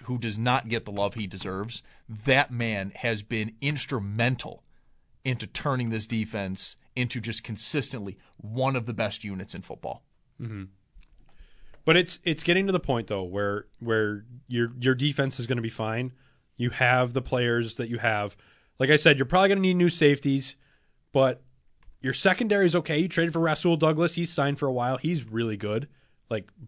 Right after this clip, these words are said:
Speaker 2: really good.
Speaker 1: Yeah, he's been great.
Speaker 2: Um, Ed
Speaker 1: Four,
Speaker 2: Oliver
Speaker 1: four interceptions and seven starts so far with the, with the Bills.
Speaker 2: Ed Oliver is fine.
Speaker 1: All
Speaker 2: That
Speaker 1: pro
Speaker 2: big
Speaker 1: defensive
Speaker 2: contract has
Speaker 1: tackle.
Speaker 2: been great. Greg Rousseau's looking good. Leonard Floyd, you gotta try to bring him back, but
Speaker 1: <laughs> We'll, we'll see.
Speaker 2: We'll see.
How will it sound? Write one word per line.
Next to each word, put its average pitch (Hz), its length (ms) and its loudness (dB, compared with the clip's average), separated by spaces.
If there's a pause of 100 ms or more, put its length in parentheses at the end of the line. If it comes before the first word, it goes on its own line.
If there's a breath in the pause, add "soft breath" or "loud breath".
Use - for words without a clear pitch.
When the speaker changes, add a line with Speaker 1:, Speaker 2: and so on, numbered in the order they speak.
(180)
Speaker 2:
really 123 340 -2
good. 101 200 -4
Speaker 1:
Yeah, - 60 -2
he's 113 120 -2
been 135 140 -4
great. 95 240 -8 (360)
Speaker 2:
Um, 113 420 -2
Ed 151 120 6
Speaker 1:
Four, 156 80 6
Speaker 2:
Oliver 180 280 6
Speaker 1:
four 143 160 8
interceptions 135 500 0
and 110 120 -4
seven 120 360 0
starts 117 360 -4
so 131 140 -6
far 127 220 -2
with 123 140 -4
the, 117 360 -4
with 117 140 -10
the - 60 -12
Bills. 123 380 -4
Speaker 2:
Ed 131 140 4
Oliver 160 420 4
is 170 100 -2
fine. 135 500 -2 (220)
Speaker 1:
All 104 120 0
Speaker 2:
That 135 140 6
Speaker 1:
pro 101 80 0
Speaker 2:
big 151 120 6
Speaker 1:
defensive 143 160 2 (120)
Speaker 2:
contract 156 260 4
has 147 100 0
Speaker 1:
tackle. 135 140 -2
Speaker 2:
been 123 140 -4
great. 120 460 -2 (400 soft breath)
Greg 135 240 4
Rousseau's 135 460 4
looking 160 300 0
good. 160 280 2
Leonard 131 300 2
Floyd, 151 320 4
you 143 60 -4
gotta 123 160 0
try 131 180 0
to 127 60 0
bring 135 180 0
him 131 140 -2
back, 143 380 0
but 120 240 0 (160)
Speaker 1:
<laughs> - 180 -20
We'll, 220 180 2
we'll 165 120 -4
see. - 500 -6
Speaker 2:
We'll 135 160 4
see. 160 400 4